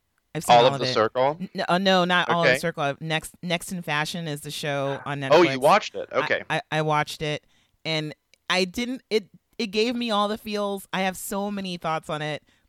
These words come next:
Speaker 1: but uh, I, yeah, no, I,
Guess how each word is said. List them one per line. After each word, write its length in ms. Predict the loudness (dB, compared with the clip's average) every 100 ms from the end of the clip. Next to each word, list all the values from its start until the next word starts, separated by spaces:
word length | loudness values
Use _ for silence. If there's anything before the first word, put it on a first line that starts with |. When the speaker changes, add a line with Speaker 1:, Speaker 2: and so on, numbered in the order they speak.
| -2
Speaker 1:
but 180 | 0
uh, 540 | 2 0 0 -2 -4 -6 _ _ _ -10
I, 120 | -10 -6
yeah, 260 | -4 -2
no, 260 | -2 -2 -2 -2
I, 280 | -4 -4